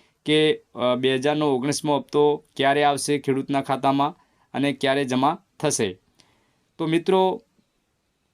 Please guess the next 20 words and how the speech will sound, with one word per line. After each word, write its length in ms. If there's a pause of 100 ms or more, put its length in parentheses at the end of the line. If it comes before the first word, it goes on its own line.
(360)
આજે 260
હું 220
તમને 500 (200)
આ 100
વીડિયોની 460
અંદર 360 (1120)
બે 240
હજારનો 420
જે 140
ઓગણીસમો 560
હપ્તો 540 (200)
ટૂંક 200
સમયમાં 460
આવવાનો 360
છે 420
એના 180
સમાચાર 540
મને 300
ક્યાંથી 380
મળ્યા 400